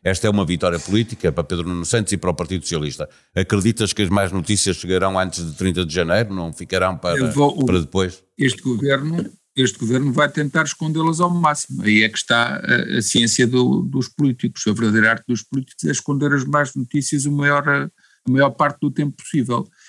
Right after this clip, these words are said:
Speaker 2: Não me parece, porque muita gente vai questionar, os sindicatos já estão a questionar, a oposição já está a questionar, o P S T já está a levantar muitas dúvidas. O, como disse, os sindicatos, nomeadamente a manutenção em terra, como tem menos aviões, já estão a questionar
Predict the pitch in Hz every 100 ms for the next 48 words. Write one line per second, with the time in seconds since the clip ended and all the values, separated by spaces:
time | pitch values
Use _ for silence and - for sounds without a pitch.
0 | _ - 123 139 147 123 139 120 104 -
1 | - 98 - 135 120 123 127 113 127 -
2 | - 127 110 101 107 101 117 113 123 104
3 | 117 110 113 104 - - 113 104 101 98
4 | - - 117 117 - 117 - 117 110 104
5 | 110 107 - - 101 101 95 - - 107
6 | 131 120 - 117 113 107 107 101 - -
7 | - - 107 113 107 113 110 104 110 92
8 | 104 92 98 110 - _ _ - _ -
9 | 113 110 104 98 104 101 120 107 110 101
10 | - 123 110 107 120 101 - 110 113 107
11 | 110 104 104 107 101 104 95 107 104 101
12 | 113 104 101 107 95 110 104 110 104 98
13 | 110 107 110 104 107 101 - - 104 101
14 | 92